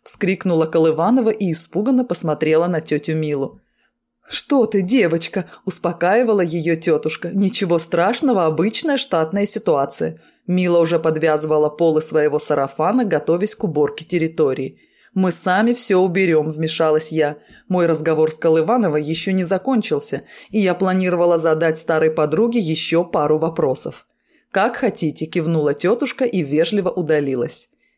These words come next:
Я прикрыла дверь в кухню и снова посмотрела на Зинку. «Снежанна». Я решила потешить её самолюбие и назвать подругу новым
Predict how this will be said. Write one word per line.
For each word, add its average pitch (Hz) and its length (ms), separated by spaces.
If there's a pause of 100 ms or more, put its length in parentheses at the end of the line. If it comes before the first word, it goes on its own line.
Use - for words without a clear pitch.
(420)
Я 196 220
прикрыла 180 480
дверь 165 300
в - 80
кухню 233 380
и - 20
снова 160 400
посмотрела 151 680
на 160 160
Зинку. 151 540 (340)
«Снежанна». 165 880 (300)
Я 160 200
решила 165 360
потешить 156 580
её 160 260
самолюбие 160 640
и - 20
назвать 151 440
подругу 165 440
новым 165 400